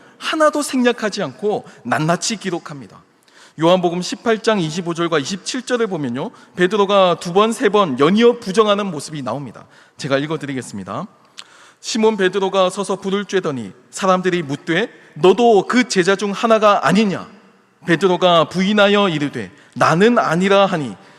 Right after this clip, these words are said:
대제사장의 종 하나는 베드로에게 귀를 잘린 사람의 친척이라.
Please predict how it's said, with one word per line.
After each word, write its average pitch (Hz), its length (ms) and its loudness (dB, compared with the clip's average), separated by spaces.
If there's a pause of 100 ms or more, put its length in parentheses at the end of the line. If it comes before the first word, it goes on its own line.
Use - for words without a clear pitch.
(200)
대제사장의 190 920 0
종 175 260 -4
하나는 170 540 -2
베드로에게 156 640 -2 (260)
귀를 214 300 -2
잘린 190 320 0
사람의 180 420 -4
친척이라. 240 640 -8